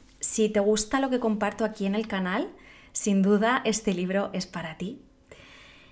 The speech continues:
Este libro es para todo buscador de la verdad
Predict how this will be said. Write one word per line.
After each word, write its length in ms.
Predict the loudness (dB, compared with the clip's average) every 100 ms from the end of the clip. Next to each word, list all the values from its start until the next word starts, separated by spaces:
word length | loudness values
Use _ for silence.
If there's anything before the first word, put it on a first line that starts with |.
| -20 _
Este 320 | -6 -4 0 2
libro 320 | 2 2 2
es 560 | 2 2 -2 -4 -6 -12 _ _ _ -20 -8
para 240 | -4 -2
todo 180 | -2 0
buscador 480 | 0 -2 -4 -4 -2
de 80 | -2
la 140 | -4
verdad 380 | -6 -6 -6 -6